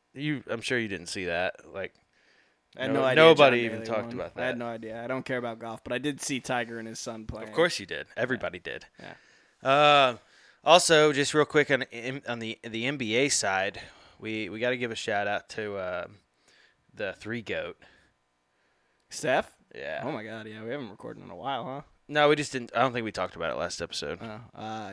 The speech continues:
Speaker 2: yeah. Uh, funniest part about that was Ray Allen being like, "F-, fuck."
Speaker 1: What did he, he did it in, like, what, s-, like, s-, five hundred less games?
Speaker 2: Dude.
Speaker 1: Like, over five hundred less games.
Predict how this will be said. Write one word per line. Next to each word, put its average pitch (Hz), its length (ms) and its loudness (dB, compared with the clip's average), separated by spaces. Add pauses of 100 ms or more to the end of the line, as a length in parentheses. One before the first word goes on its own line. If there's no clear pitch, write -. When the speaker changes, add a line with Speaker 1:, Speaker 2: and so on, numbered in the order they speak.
Speaker 2:
yeah. 143 320 6 (600)
Uh, 120 200 -2
funniest 156 320 0
part 151 160 6
about 120 220 0
that 117 200 -2
was 110 180 -12 (120)
Ray 110 180 -8
Allen 113 300 -8
being 110 140 -14
like, 151 120 -16
"F-, - 420 -20 (720)
fuck." - 380 6 (920)
Speaker 1:
What 135 160 0
did 220 140 6
he, 160 240 0
he 160 180 2
did 156 160 4
it 233 160 6
in, 135 140 -4
like, 120 240 0
what, 123 300 2
s-, - 380 -4
like, 98 200 -2
s-, - 580 -6
five 131 240 6
hundred 190 400 -2 (100)
less 180 220 -2
games? 202 440 -6 (440)
Speaker 2:
Dude. 62 400 -14 (480)
Speaker 1:
Like, 127 180 -10
over 151 340 6
five 131 300 8
hundred 143 240 2
less 117 260 0
games. 87 500 -8